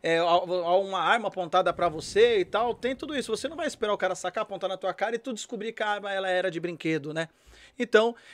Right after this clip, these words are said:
ele, é, deu tudo certo lá, o policial tá bem, os dois policiais, né? Parabéns até pela atitude deles lá, de, de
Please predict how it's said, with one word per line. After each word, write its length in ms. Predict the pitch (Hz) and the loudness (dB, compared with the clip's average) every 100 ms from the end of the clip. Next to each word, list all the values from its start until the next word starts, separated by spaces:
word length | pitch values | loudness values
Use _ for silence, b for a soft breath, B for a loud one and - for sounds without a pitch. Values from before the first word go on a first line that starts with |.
| b | b
ele, 180 | 165 170 180 | -2 0 4
é, 580 | 165 160 160 160 156 | 4 4 2 0 -2
deu 240 | 147 175 208 | 0 2 2
tudo 240 | 208 175 | -2 -10
certo 340 | - 190 180 165 | 4 6 6 6
lá, 300 | 190 185 160 | 8 8 6
o 80 | |
policial 480 | 151 180 160 190 175 | 2 -2 0 0 0
tá 180 | - 185 | 2 0
bem, 340 | 151 160 202 202 | 2 0 0 -2
os 100 | 139 | -2
dois 180 | 175 | -2
policiais, 540 | 180 175 156 175 180 160 | -2 -6 -4 0 2 0
né? 180 | 175 165 _ _ _ _ _ - - | -4 -6 _ _ _ _ _ -20 0
Parabéns 480 | 165 175 156 180 180 | 6 8 6 4 2
até 200 | 156 175 | 4 4
pela 200 | 175 165 | 4 4
atitude 480 | 160 165 180 185 156 | 2 0 2 2 2
deles 320 | 147 165 147 | -2 -2 0
lá, 200 | 147 175 | 6 6
de, 120 | 147 151 | 4 -2
de 200 | 156 | -4